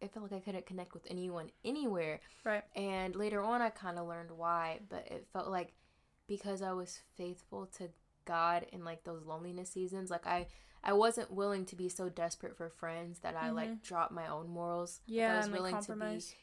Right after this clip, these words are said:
Speaker 1: yeah, I
Speaker 2: Yeah.
Speaker 1: was willing to be lonely, quote unquote lonely, or
Speaker 2: Right.
Speaker 1: alone,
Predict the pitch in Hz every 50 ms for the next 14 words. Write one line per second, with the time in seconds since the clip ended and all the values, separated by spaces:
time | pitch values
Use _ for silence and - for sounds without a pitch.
0 | - - 233 277 294 254 226 214 196 190 196 208 208 208 202 - - 190 196 185
1 | 175 175 175 190 202 202 185 180 175 175 175 - - - - - _ - - 247
2 | 226 202 - 190 - 214 208 196 - 170 160 160 160 165 - - 170 - 226 220
3 | 214 196 196 208 185 165 165 165 175 196